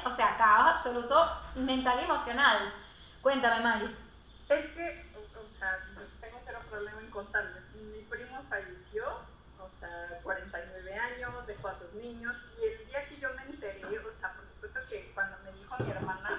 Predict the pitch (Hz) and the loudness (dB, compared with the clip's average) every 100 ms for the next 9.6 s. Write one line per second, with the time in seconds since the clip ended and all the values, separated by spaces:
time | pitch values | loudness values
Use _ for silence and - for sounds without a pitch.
0 | - - - - - 98 95 95 - - | -6 -14 -12 -12 -12 -6 -6 -6 -12 -20
1 | - 95 - - 196 190 190 190 208 208 | -16 -14 -8 -6 -6 0 0 0 -4 -4
2 | 214 208 202 - 208 - 190 196 202 220 | -8 -10 -14 -16 -14 -6 -4 -4 -2 -4
3 | 220 226 202 214 214 233 202 208 202 208 | -2 -4 -2 -2 -2 -2 -4 -6 -4 -2
4 | 170 175 170 - - - - - - - | 0 -2 -2 -6 -10 -10 -10 -14 -16 -18
5 | - - - 233 240 277 285 277 269 262 | -18 -18 -12 -6 0 2 4 2 6 4
6 | 240 240 - - 220 - - 214 214 202 | 4 -2 -14 -16 -16 -14 -18 -18 -16 -16
7 | 202 214 214 233 233 214 220 233 - - | -14 -12 -10 -10 -10 -12 -10 -12 -12 -8
8 | 214 214 220 - - - 220 - 214 - | -4 -4 -4 -14 -14 -16 -16 -14 -14 -14
9 | - - 208 214 214 - | -18 -14 -12 -10 -12 -14